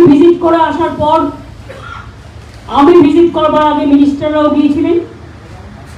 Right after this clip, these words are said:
তারপরে চিফ সেক্রেটারি নিজে গিয়েছিলেন। তারপরেও আমরা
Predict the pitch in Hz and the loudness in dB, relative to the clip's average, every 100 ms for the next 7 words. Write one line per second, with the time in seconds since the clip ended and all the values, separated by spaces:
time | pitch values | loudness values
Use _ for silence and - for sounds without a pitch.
0 | - - - 262 269 302 294 294 - 294 | -20 -14 -4 -2 0 0 0 0 0 -2
1 | 277 269 277 240 254 208 220 202 - 143 | -4 -2 -2 -2 -2 -4 -4 -6 -8 -8
2 | - - - - - - - - - - | -10 -16 -20 -20 -20 -20 -20 -18 -18 -20
3 | - - - - - - - - - - | -20 -20 -20 -20 -20 -20 -20 -20 -20 -20
4 | - - - - - - - - 277 285 | -20 -20 -20 -20 -20 -20 -12 -2 0 2
5 | 330 339 330 302 277 | 0 0 0 0 -2